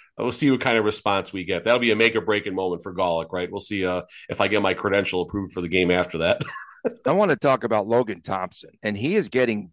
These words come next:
Speaker 2: beaten repeatedly to the short side, okay? I, I, I still see some slippage in his game, and they're doing a good job of
Speaker 1: I'm thinking
Speaker 2: covering
Speaker 1: about the
Speaker 2: up for
Speaker 1: goals.
Speaker 2: him
Speaker 1: That's why I'm
Speaker 2: at
Speaker 1: looking
Speaker 2: times.
Speaker 1: up right now.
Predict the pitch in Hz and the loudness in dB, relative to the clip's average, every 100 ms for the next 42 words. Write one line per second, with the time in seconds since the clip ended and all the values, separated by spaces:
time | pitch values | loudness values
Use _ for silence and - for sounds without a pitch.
0 | - 139 - 101 95 104 110 165 110 95 | -4 -4 -2 -6 -6 -4 -4 -2 -4 -2
1 | 101 98 101 95 98 - 95 98 - - | -6 -6 -4 -4 -6 -4 -2 -4 -8 -6
2 | 95 78 - _ _ _ _ _ - - | -4 -4 -8 _ _ _ _ _ -20 -8
3 | 92 101 127 - _ _ _ _ _ _ | -2 -2 -2 -10 _ _ _ _ _ _
4 | 131 - 131 - - 143 214 - - 202 | -6 -2 -4 -6 -8 -6 -4 -6 -4 -2
5 | 214 - 185 - 156 156 - 180 147 123 | -2 -2 -4 0 -2 -2 -6 -4 -4 0
6 | 139 135 101 120 131 127 92 92 127 123 | 0 0 -2 0 2 2 -2 -2 0 2
7 | 160 175 120 92 165 143 143 131 117 113 | 2 0 -4 -4 -2 0 -2 0 -2 -6
8 | - 117 117 98 87 87 87 85 82 - | 0 2 4 2 2 2 2 0 0 -4
9 | 78 78 76 78 73 71 69 78 | -4 -4 -4 -4 -4 -4 -4 -6